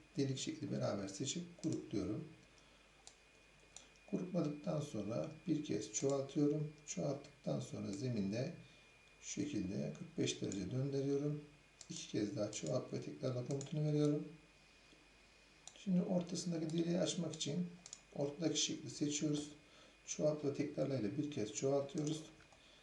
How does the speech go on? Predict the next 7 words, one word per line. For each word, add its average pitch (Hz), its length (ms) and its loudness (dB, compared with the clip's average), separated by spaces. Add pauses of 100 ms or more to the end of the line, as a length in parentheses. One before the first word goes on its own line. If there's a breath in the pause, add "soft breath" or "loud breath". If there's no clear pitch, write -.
(260 loud breath)
Yeni 170 160 0
ölçülerini 139 520 2
otuz - 320 -2
beşten 165 300 0
yirmi 151 300 4
dokuza 147 320 4
düşüreceğiz. 110 600 0